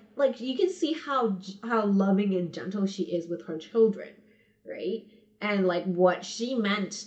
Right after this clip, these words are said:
to, um, Tony Leung's character, Wenwu, like, she was legit the world to him. Like, he lost it after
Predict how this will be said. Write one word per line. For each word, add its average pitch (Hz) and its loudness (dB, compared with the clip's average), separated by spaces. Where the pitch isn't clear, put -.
to, 170 0
um, 120 -4
Tony 202 0
Leung's 175 0
character, 180 -6
Wenwu, 175 -2
like, 185 2
she 233 2
was 214 10
legit 185 4
the 170 0
world 160 -2
to 170 -4
him. - -6
Like, - -20
he 226 2
lost 190 2
it - -8
after 190 -10